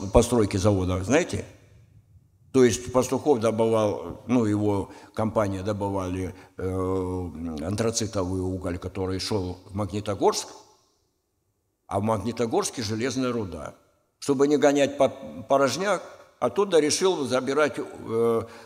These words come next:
да, железную руду и организовал, э, на, в Красном Сулине этот завод. То же самое и было с кирпичом. Потом, э,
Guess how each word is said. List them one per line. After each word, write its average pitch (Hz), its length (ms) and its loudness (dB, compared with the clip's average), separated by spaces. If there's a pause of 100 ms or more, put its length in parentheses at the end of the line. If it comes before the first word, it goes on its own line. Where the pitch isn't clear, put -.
да, 110 420 4
железную 131 540 2
руду 208 360 2
и 117 160 0
организовал, 139 840 0 (300)
э, - 80 -10
на, 110 880 4
в 92 180 -10
Красном 117 360 2
Сулине 107 400 -2
этот 117 500 -2
завод. 82 400 -8 (380)
То 185 140 6
же 160 140 4
самое 196 640 8
и 143 80 2
было 165 420 4 (300)
с - 80 -16
кирпичом. 127 440 -2
Потом, 156 440 2 (280)
э, 123 600 0